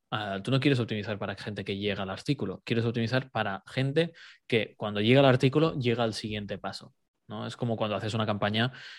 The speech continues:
eh, de retargeting para gente que está en el carrito. Pues lo que busques es optimizar para purchase, que sería el siguiente paso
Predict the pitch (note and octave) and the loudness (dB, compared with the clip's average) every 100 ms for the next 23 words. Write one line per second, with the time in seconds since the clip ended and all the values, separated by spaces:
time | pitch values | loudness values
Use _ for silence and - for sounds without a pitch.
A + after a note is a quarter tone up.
0 | - A#2 G#2 A2+ G#2 G2+ G#2+ A2 B2 B2 | -6 0 2 2 2 2 2 2 0 0
1 | A#2 G#2+ G#2+ G2+ G#2+ A2+ A2 A2+ A2 G2+ | 0 -2 -4 -6 -4 -4 -2 -2 -4 -4
2 | G2 C3 G#2+ F2+ G2 - - A2+ G#2 G2 | -2 0 0 -4 -8 -12 -12 -8 -6 -4
3 | F#2+ G2+ F#2+ G#2 - A2+ A2+ A#2 G#2+ A2 | -6 -8 -8 -6 -2 0 0 0 -2 -4
4 | A2+ G#2+ G#2 G2+ A#2 A#2 A2 G2+ G2+ G2 | -2 -4 -4 -2 0 0 -2 -6 -6 -6
5 | G#2+ G2 F#2+ G#2 - A#2 | -6 -8 -6 -8 -6 -8